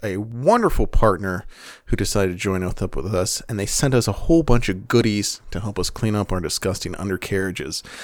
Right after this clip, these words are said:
The Manscaped Performance Package includes the Lawnmower four point oh trimmer, the Weed Whacker ear and nose hair trimmer, the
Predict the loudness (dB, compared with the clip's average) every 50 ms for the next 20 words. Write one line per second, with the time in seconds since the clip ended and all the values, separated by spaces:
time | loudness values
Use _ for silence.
0 | -14 -14 -14 -8 -4 -2 2 4 4 4 4 4 2 2 2 2 4 4 4 4
1 | 4 4 4 2 4 4 6 6 6 6 4 2 0 -2 -4 -4 -2 -2 -2 -2
2 | -2 -4 -4 -4 -2 0 0 0 -2 -2 -2 -2 -2 -2 -4 -4 -4 -2 0 0
3 | 0 0 0 -2 0 -2 -2 -4 -4 -2 0 0 2 2 2 0 -2 -4 -6 -8
4 | -8 -6 -4 -4 -4 -2 -2 -4 -4 -6 -6 -6 -6 -6 -6 -6 -6 -4 -4 -4
5 | -4 -6 -6 -6 -6 -4 -4 -4 -4 -4 -4 -4 -4 -4 -4 -4 -2 0 0 0
6 | -2 -4 -6 -10 -16